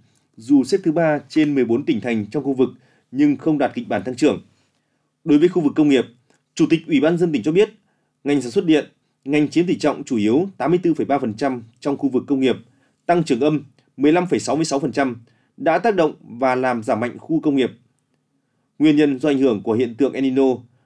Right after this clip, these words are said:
lượng mưa thấp hơn nhiều so với cùng kỳ, nên giá trị sản xuất sụt giảm sâu. Ngoài ra, ngành sản xuất kim loại cũng gặp rất nhiều khó khăn do thị trường tiêu thụ giảm, tồn kho nhiều, tốc độ tăng trưởng âm hai mươi chín phẩy hai mươi sáu phần trăm. Chỉ số sản xuất công nghiệp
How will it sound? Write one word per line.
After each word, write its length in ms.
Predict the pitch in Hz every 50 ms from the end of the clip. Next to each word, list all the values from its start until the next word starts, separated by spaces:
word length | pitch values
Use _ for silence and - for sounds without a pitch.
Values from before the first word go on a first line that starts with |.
| _ _
lượng 200 | 147 160 139 170
mưa 100 | 185 190
thấp 140 | 190 220 208
hơn 140 | 202 170
nhiều 180 | 147 143 131 120
so 200 | 113 - - 147
với 100 | 139 151
cùng 140 | 156 139 113
kỳ, 320 | 110 131 120 113 101 110 - _ _ _ _ _ _ _
nên 180 | 151 170 170
giá 100 | 160 165
trị 180 | 170 - - -
sản 200 | - - 139 -
xuất 200 | - 196 208 202
sụt 140 | - 147 123
giảm 140 | 123 107 95
sâu. 280 | - 139 135 127 127 - _ _ _ _ _ _ _ _ _ _ _ _ _ _ _ _ _ _
Ngoài 160 | 151 160 156 151
ra, 220 | 160 180 175 175
ngành 180 | 160 160 139 117
sản 120 | 123 143
xuất 100 | 160 -
kim 120 | 180 165
loại 180 | 151 160 139 - -
cũng 120 | - 165
gặp 160 | 165 170 147
rất 60 | - 175
nhiều 200 | 165 127 127 117
khó 60 | 117
khăn 200 | 151 147 143 135 110 - _ _ _ _
do 240 | - 123 151 180 180
thị 140 | 170 151 147
trường 180 | - 139 123
tiêu 120 | 117 160 156
thụ 140 | 147 131 117
giảm, 300 | - 135 117 101 87 82 - _ _ _ _
tồn 160 | - 127 117
kho 120 | 110 139 143
nhiều, 300 | 139 131 131 123 107 101 - - _ _ _ _ _ _ _
tốc 160 | - 220 226 196
độ 120 | - -
tăng 160 | - 175 165
trưởng 200 | 160 - 127 113
âm 200 | 139 156 156 143 - -
hai 100 | 147 151
mươi 100 | 147 143 -
chín 220 | - 135 147 175
phẩy 180 | 190 - 143 107
hai 120 | 120 131
mươi 60 | 131 127
sáu 140 | 123 127
phần 140 | 131 - 113
trăm. 200 | 107 139 127 113 110 - _ _ _ _ _ - _ _ _ _ _ _ _ _ _ _ _ _ _ _ _ _ _ _ _ -
Chỉ 140 | - 165 -
số 160 | - 147 160
sản 140 | - 160 -
xuất 120 | 202 196
công 100 | 190 180
nghiệp 160 | 165 151 135